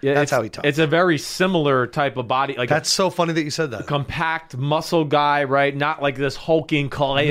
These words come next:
Speaker 2: No.
Speaker 1: Campbell, six nine, three thirty guy. No, Geno Atkins is more of, like, six one and a half, I'm guessing, right around that. And, you know, really dense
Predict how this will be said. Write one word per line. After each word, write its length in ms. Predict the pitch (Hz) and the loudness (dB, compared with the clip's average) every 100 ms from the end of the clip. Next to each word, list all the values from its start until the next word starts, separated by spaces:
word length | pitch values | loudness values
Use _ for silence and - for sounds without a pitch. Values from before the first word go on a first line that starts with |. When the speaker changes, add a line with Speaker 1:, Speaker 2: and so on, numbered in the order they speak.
| 139 | 2
Speaker 2:
No. 120 | 175 | 0
Speaker 1:
Campbell, 460 | 156 147 135 131 123 | 0 -2 0 -2 -2
six 360 | - 165 - | -2 -4 -4
nine, 400 | 143 131 131 135 | -2 0 0 -2
three 260 | 120 139 139 | -4 -2 -2
thirty 320 | - 160 143 | 0 -2 0
guy. 280 | 120 117 120 - - - | 0 0 -2 -8 -20 -4
No, 180 | 240 147 | 0 0
Geno 360 | 120 202 202 156 | 0 0 2 4
Atkins 420 | 180 190 156 131 | 2 0 -4 -4
is 120 | 131 | -4
more 200 | 147 147 | 2 4
of, 100 | 135 | 4
like, 280 | 135 123 117 - - | 2 0 -4 -14 -20
six 480 | - - - 165 - | -16 -6 -2 -2 0
one 220 | 143 151 160 | 2 2 2
and 100 | 143 | 0
a 80 | 110 | -2
half, 420 | 101 131 147 - | -2 -2 -4 0
I'm 180 | 143 135 | 0 0
guessing, 540 | 104 143 147 156 156 | 0 0 0 -4 0
right 140 | 139 143 | 2 2
around 320 | 143 143 139 | 2 0 0
that. 320 | 135 147 - - | -2 -2 -6 -6
And, 320 | 139 135 123 - - | -4 -4 -8 -14 -8
you 100 | 160 | 0
know, 340 | 160 139 120 - - _ | 2 4 2 -4 -20 _
really 520 | 123 151 196 185 165 | 0 4 4 6 4
dense 880 | 131 117 113 175 165 170 - - - | 2 -6 -2 0 0 -2 -6 -10 -12